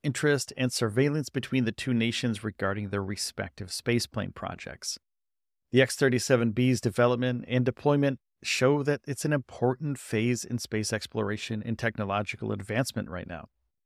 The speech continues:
Its super secretive nature and advanced capabilities show a significant leap in the U S's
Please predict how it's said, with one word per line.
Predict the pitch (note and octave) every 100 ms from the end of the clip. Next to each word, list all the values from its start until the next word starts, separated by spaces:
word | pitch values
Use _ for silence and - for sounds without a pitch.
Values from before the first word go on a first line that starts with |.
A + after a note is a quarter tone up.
| _
Its | C3+ -
super | - - A#3+ A#3 G#3+
secretive | - G3+ - F#3 E3
nature | G3 - - F#2+
and | G2+
advanced | A2 - A2 D#3 -
capabilities | D3+ B2 A#2+ F#3+ F#3 G3+ - - - _
show | - - D3 E3+
a | D3+
significant | - C#3+ B2 C3+ D3 C#3+ D#3 -
leap | A2+ B2+ E3 - _ _ _
in | -
the | A#2
U | A2+ C3+
S's | C#3+ - C3+